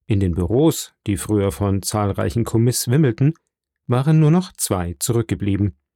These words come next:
Der eine war ein junger Mann namens Emmanuel Raymond, der die Tochter des Herrn Morel liebte, der andere der alte, einäugige Cocles, der den Posten eines Kassendieners bekleidete.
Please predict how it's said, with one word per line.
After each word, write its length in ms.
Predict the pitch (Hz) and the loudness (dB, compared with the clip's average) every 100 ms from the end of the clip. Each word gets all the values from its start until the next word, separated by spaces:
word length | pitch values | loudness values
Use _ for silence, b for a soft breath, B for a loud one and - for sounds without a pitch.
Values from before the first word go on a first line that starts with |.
| _ _ _ _ _ _ _ - | _ _ _ _ _ _ _ -4
Der 160 | 120 107 | -4 0
eine 300 | 98 113 190 | 0 0 0
war 180 | 180 180 | 0 2
ein 120 | 180 | 2
junger 220 | 175 180 185 | 4 4 4
Mann 300 | 123 95 76 _ _ _ _ - | 2 0 -6 _ _ _ _ -2
namens 420 | 95 90 90 - | 0 0 0 -2
Emmanuel 460 | 113 101 101 113 | 0 0 2 0
Raymond, 460 | 113 123 143 156 - _ _ _ - | 2 2 4 2 0 _ _ _ -4
der 100 | 160 | -2
die 160 | 208 - | -2 -2
Tochter 360 | 110 - 107 | -4 -2 -2
des 200 | 92 - | -2 -2
Herrn 220 | 104 98 | 0 0
Morel 280 | 98 95 101 | 0 0 0
liebte, 440 | 101 110 - 120 104 _ _ _ _ _ _ _ _ - | 0 -2 0 -2 -2 _ _ _ _ _ _ _ _ -6
der 220 | 107 - | -6 -4
andere 680 | 104 98 98 113 139 156 147 | -2 0 0 0 2 2 0
der 220 | 160 - - | -2 -2 -2
alte, 520 | 120 117 - 135 - | 0 0 -2 -4 -4
einäugige 760 | 110 104 104 107 101 104 123 | -2 -2 -2 -2 -2 -2 -2
Cocles, 640 | 90 87 92 131 185 - - _ _ _ _ - | -4 -6 -4 -2 -2 -4 -10 _ _ _ _ -4
der 80 | |
den 180 | 113 165 | 0 0
Posten 400 | - 120 - 120 | 0 -4 -2 -2
eines 300 | 127 170 - | 0 0 -2
Kassendieners 640 | - 117 104 95 90 92 - | -4 -2 -2 0 0 0 -4
bekleidete. 720 | 101 - 92 90 - 107 | -6 -4 -4 -4 -6 -6